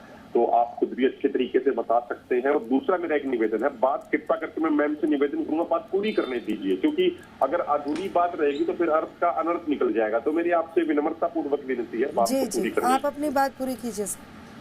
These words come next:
Speaker 1: हाँ, तो देखिए, जो, अ, मैं कमल भाई के भी सवाल पे आता हूँ। इससे पहले जो जंगवीर सिंह चौहान जी का आप जिक्र कर रहे थे, अ, जंगवीर सिंह चौहान जी चलते हुए अनशन के दौरान जंगवीर सिंह चौहान जी भी आए थे, शायद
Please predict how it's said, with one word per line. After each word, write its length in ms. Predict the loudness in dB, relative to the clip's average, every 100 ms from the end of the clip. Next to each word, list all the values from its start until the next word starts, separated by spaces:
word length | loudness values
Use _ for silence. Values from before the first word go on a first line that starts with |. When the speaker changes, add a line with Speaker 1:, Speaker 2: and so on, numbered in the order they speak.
| -18 -20 -18 -16
Speaker 1:
हाँ, 240 | -4 -2 -2 -2
तो 60 | 0
देखिए, 380 | 2 0 0 -2
जो, 480 | 2 2 4 0 -4 -10 -2
अ, 60 | 0
मैं 280 | 2 0
कमल 260 | 0 0 0
भाई 220 | 2 2
के 120 | 2
भी 120 | 0 0
सवाल 280 | 0 0
पे 120 | 0 -2
आता 240 | -2 -2
हूँ। 120 | -2
इससे 200 | 0 0
पहले 300 | 0 0 0
जो 100 | 0
जंगवीर 440 | 0 0 0 -2 0
सिंह 200 | 0 2
चौहान 300 | 2 2 0
जी 200 | -2 0
का 120 | 0
आप 160 | 0
जिक्र 180 | -4 -4
कर 180 | 0 2
रहे 220 | 2 2
थे, 220 | 0 0 0 -2 -18 -2
अ, 140 | 2 2
जंगवीर 500 | 2 2 2 0 0
सिंह 180 | -2
चौहान 340 | 0 0 0 0
जी 120 | -2
चलते 400 | 0 0 2 4
हुए 300 | 4 4 2
अनशन 480 | 0 -4 -2 -2 0
के 120 | 0
दौरान 340 | 2 2 2
जंगवीर 320 | 0 0 0 0
सिंह 180 | -4
चौहान 340 | 0 2 2 0
जी 100 | 0
भी 160 | 2
आए 220 | 2 0 -2
थे, 220 | 0 0
शायद 640 | -2 -14 -6 0 0 0